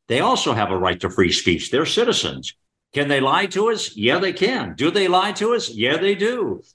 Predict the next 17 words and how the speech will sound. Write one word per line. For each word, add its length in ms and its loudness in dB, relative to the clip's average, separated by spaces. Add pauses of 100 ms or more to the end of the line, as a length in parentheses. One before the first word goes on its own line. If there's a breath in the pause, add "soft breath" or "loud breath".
(100)
Do 100 2
people 380 0
buy 200 2
it 140 0
hook, 220 -2
line, 220 2
and 60 -2
sinker? 280 0
Yeah, 320 0
they 180 0
do. 520 -2 (340 soft breath)
And 360 0
that's 320 0
the 100 -4
problem 520 -2
we're 180 0
having. 640 -2